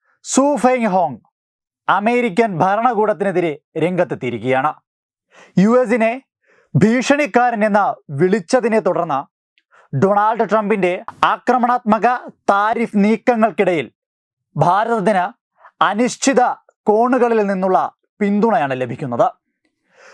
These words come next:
"ഭീഷണിപ്പെടുക്കുന്ന ആൾക്ക് ഒരിഞ്ച് കൊടുക്കൂ, അയാൾ ഒരു മൈൽ ദൂരം മുന്നോട്ട് പോകും." ട്രംപിന്റെ പേര് പരാമർശിക്കാതെ വൈറ്റ് ഹൗസിനെ നിശിതമായി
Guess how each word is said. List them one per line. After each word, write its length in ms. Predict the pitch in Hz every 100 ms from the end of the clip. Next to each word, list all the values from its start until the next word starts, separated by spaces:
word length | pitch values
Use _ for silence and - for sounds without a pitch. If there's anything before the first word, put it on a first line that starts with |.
| _ 165
"ഭീഷണിപ്പെടുക്കുന്ന 840 | 175 254 254 294 302 285 262 247 240 220
ആൾക്ക് 260 | 226 180 220 151 _ _ 208
ഒരിഞ്ച് 440 | 220 277 269 220 202
കൊടുക്കൂ, 320 | 190 175 170 127 _ _ _ -
അയാൾ 300 | 180 214 156 131 _ _ _
ഒരു 280 | 175 226 277 285
മൈൽ 220 | 254 247 226
ദൂരം 280 | 214 214 202 - _ 156
മുന്നോട്ട് 380 | 175 180 185 151
പോകും." 240 | 120 120 170 _ _ _ _ _ _ - _
ട്രംപിന്റെ 440 | 196 202 233 220 226 -
പേര് 360 | 214 208 233 233 156 -
പരാമർശിക്കാതെ 880 | 175 190 214 202 202 185 190 165 175 _ _ _ -
വൈറ്റ് 380 | 143 170 208 208
ഹൗസിനെ 440 | 214 208 214 185 190 _ _ _ 170
നിശിതമായി 760 | 175 185 269 262 233 220 202